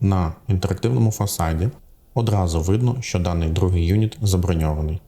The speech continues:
оскільки його замальовано жовтим кольором. При тому ми можемо, звісно, натиснути на поверх і відкрити даний поверх для того, щоб переглядати відповідну інформацію по даному юніту. Ось так легко,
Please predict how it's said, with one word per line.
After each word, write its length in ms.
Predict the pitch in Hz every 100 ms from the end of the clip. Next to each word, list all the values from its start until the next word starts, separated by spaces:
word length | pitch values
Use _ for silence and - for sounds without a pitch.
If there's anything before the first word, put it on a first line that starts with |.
| -
оскільки 420 | - - 87 -
його 280 | 82 87 101
замальовано 580 | 117 123 117 113 104 90
жовтим 380 | 87 82 95 92
кольором. 400 | - 82 85 82 - - _ _ _
При 120 | - 98
тому 280 | 131 165
ми 100 | 123
можемо, 460 | 87 90 107 98 95 -
звісно, 380 | - 90 90 -
натиснути 540 | 92 90 95 - 80 82
на 100 | 85
поверх 420 | 107 135 170 - - - - -
і 220 | 113 156
відкрити 440 | 127 98 - 95 85
даний 300 | 85 82 80
поверх 380 | - 143 156 -
для 140 | 87
того, 240 | 85 123 135
щоб 240 | - -
переглядати 680 | 90 87 82 82 92 110 117 -
відповідну 520 | 87 - 78 87 92
інформацію 760 | - 87 - 85 87 113 - 82
по 300 | - 90 107 - - -
даному 400 | 92 85 87 87
юніту. 380 | 80 78 - - - - - -
Ось 160 | 160
так 280 | - 110 -
легко, 420 | 185 120 - 113